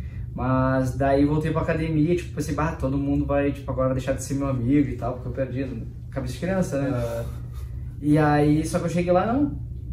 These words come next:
Speaker 1: Todo mundo, "Pô, Pablo, isso aí tentou, deu ce-, não deu, vai, na próxima vai dar e tal." E continuar treinando. E aí tá, aí isso aí, tipo, me deixou confortável, né?
Speaker 2: Aham.
Speaker 1: E aí eu continuei treinando, continuei treinando, aí de novo, "Ah, vai ter outro campeonato.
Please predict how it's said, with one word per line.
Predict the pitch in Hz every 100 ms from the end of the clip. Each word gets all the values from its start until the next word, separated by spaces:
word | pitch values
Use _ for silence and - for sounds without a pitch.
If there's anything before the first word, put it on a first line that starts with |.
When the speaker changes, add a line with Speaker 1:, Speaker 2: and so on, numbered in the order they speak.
| -
Speaker 1:
Todo | 151 165
mundo, | 180 185 185 180 175 151 123
"Pô, | 170 180
Pablo, | 175 135
isso | 143 -
aí | 160 160
tentou, | 156 - 151 170
deu | 131 139
ce-, | - 143
não | 139 131
deu, | 143 147
vai, | 143 131 123
na | 127
próxima | 139 143
vai | 139 131
dar | 131 147
e | 139
tal." | - 139 147 - - - - -
E | 131 135
continuar | - 151 147 143 147
treinando. | 165 165 175 185 147 - - - - -
E | 220
aí | 190 180 185
tá, | - 349 370 -
aí | 139 143
isso | 147 170
aí, | 160
tipo, | - - 165
me | 160
deixou | 147 147 180
confortável, | 185 190 160 143 135 131
né? | 135
Speaker 2:
Aham. | 143 - - 123 - -
Speaker 1:
E | 147
aí | 135
eu |
continuei | 143 131 131 139
treinando, | 151 175 165
continuei | 139 143 139
treinando, | 139 151 170 165
aí | 147 139
de | 135
novo, | 165 165 156
"Ah, | 170
vai | 131
ter | 147
outro | -
campeonato. | 160 165 165 147 -